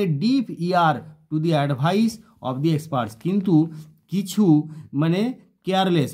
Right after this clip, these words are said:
অর্থাৎ অসতর্ক লোকেরা turn a deaf ear, কর্ণপাত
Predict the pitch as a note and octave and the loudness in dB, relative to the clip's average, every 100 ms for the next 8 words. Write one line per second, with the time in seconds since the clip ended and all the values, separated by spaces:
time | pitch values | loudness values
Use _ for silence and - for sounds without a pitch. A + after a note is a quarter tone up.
0 | C#3 D#3+ F#3 D3+ D3+ E3 E3+ E3+ E3 D#3+ | -6 -4 -2 0 -2 -2 -2 -2 0 0
1 | D#3 E3+ D3+ G#2+ - - _ _ _ _ | 2 2 2 0 -6 -20 _ _ _ _
2 | _ D#3 E3 G3+ G#3 G#3 G#3 E3+ C#3+ G#3 | _ -2 0 2 0 0 0 0 -2 -2
3 | G3+ F#3+ F3+ D3 - C#3+ D3+ E3 F3+ F#3 | -2 -2 0 0 0 0 0 0 0 -2
4 | F#3 | -2